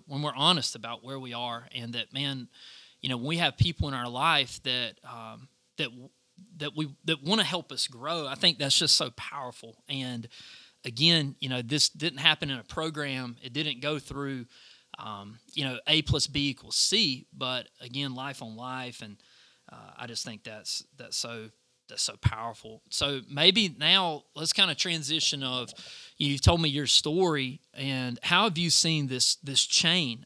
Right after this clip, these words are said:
of, again, um, real life, you know, making disciples and, and how important it is. How have you seen it as you've passed it along to other people? You know, how,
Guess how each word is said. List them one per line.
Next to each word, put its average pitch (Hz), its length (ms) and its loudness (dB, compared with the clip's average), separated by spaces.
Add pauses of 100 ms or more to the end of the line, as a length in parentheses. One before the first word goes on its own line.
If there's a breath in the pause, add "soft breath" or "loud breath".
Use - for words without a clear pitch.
of, 120 560 -10
again, 139 480 -2 (460 loud breath)
um, 117 460 -10 (120)
real 151 180 -2
life, 143 520 -4
you 131 100 -6
know, 123 120 -4
making 143 320 0
disciples 143 760 2
and, 113 180 -10
and 120 120 -10
how 139 120 -2
important 151 260 4
it 139 40 -2
is. 127 80 -2
How 175 120 8
have 185 120 6
you 185 80 2
seen 160 300 4
it 135 160 0
as 120 200 -2
you've 190 200 4
passed 147 340 8
it 139 60 2
along 135 480 2
to 123 160 -4
other 139 200 2
people? 147 540 -2 (480 loud breath)
You 143 80 0
know, 135 140 2
how, 156 140 -2